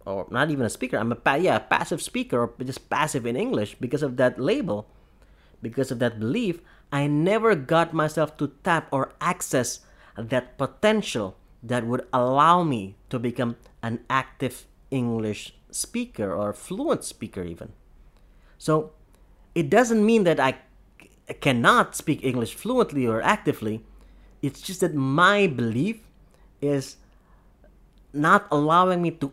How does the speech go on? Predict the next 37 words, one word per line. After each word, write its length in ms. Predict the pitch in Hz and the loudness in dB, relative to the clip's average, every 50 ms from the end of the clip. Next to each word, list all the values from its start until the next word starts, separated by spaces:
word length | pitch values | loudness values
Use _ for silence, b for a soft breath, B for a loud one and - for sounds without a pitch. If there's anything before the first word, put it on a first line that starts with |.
| - - | -6 -4
access 400 | 160 165 170 - - - 160 - | -2 -2 -2 -2 0 -2 -2 0
that 220 | - 127 127 120 - - | 0 -2 -2 -2 -2 -6
ability, 480 | 123 110 107 120 143 151 160 156 - 113 | -8 -6 -4 -2 0 0 0 -2 -2 -2
that 240 | 120 117 117 - | -2 -2 -2 -2
potential. 680 | - 120 - - 127 123 120 113 - - 98 73 - - _ _ - _ - - _ _ _ _ _ - - _ _ _ - _ _ b b b b b b b | -6 -6 -4 -2 -4 -2 -2 -4 -6 -8 -10 -10 -10 -14 _ _ -20 _ -20 -20 _ _ _ _ _ -20 -20 _ _ _ -20 _ _ b b b b b b b
And 240 | 131 131 131 135 - | 0 0 0 0 -2
each 400 | - 254 277 277 - - - 139 | -2 -2 -2 -2 -4 -6 -6 0
day 400 | 135 185 202 190 160 123 104 95 - _ _ - - - | 4 6 6 6 6 4 0 -4 -10 _ _ -20 -18 -10
that 340 | 123 113 147 143 151 147 - - - _ - - - - - 135 | -4 0 2 2 2 0 -4 -16 -20 _ -20 -20 -20 -14 -10 -4
belief 400 | 120 127 131 143 170 185 180 123 | -2 0 0 2 2 0 0 0
got 240 | 123 143 139 135 - | 2 2 2 2 0
stronger, 640 | - - - 120 120 127 139 160 190 220 240 233 - - - b b b b b b b b _ _ _ _ _ - _ - | -6 -8 -2 -2 0 0 0 0 0 -2 -2 -6 -10 -20 -20 b b b b b b b b _ _ _ _ _ -20 _ -6
it, 240 | 151 147 127 131 - - - | -6 -4 -4 -6 -10 -4 0
I 120 | 143 160 | 2 2
becomes 340 | 160 160 - - 170 147 - | 2 2 0 0 0 0 -2
further 540 | - - - - - 220 226 214 196 208 208 | -6 -14 -6 2 4 6 6 6 6 6 6
away 360 | 170 170 147 165 190 196 190 | 6 4 4 4 4 4 4
from 280 | 190 - - 156 143 135 | 2 2 0 2 4 4
using 300 | 135 147 143 160 156 143 | 4 2 2 2 2 0
that 180 | 135 131 - | 0 -2 -2
potential. 580 | - 117 - - 120 117 113 - - 92 90 - - - - - | -4 -6 -2 -2 -2 -2 -2 -4 -6 -10 -10 -12 -16 -20 -20 -12
So 200 | - - - 180 | -8 -4 -2 2
let 180 | 180 214 233 233 | 2 2 2 2
me 140 | 277 294 | 0 0
remind 400 | 277 262 240 220 214 214 214 208 190 - | 0 2 2 4 4 4 4 2 0 0
everyone 420 | 190 190 175 185 185 175 165 151 | -2 0 2 2 4 4 4 4
who's 220 | 147 147 143 - | 4 2 0 0
listening 460 | 143 139 170 - - - 147 139 131 110 | 0 0 0 0 0 0 0 0 0 0
to 80 | 113 | -4
this, 260 | 92 95 92 - - _ b b b b b b | -6 -6 -10 -12 -14 _ b b b b b b
and 100 | 156 180 | -2 -2
actually 280 | 185 196 - - 262 285 | -2 -2 -2 0 0 0
I'm 100 | 302 269 | 2 4
reminding 480 | 254 214 185 220 285 381 330 277 196 | 4 4 4 4 2 2 2 2 2
myself 400 | 190 185 170 160 - 214 196 156 | 4 4 2 4 4 4 4 4
as 160 | 151 131 117 120 | 2 -2 0 0
well, 320 | 120 110 95 82 - - | 0 0 0 -2 -6 -12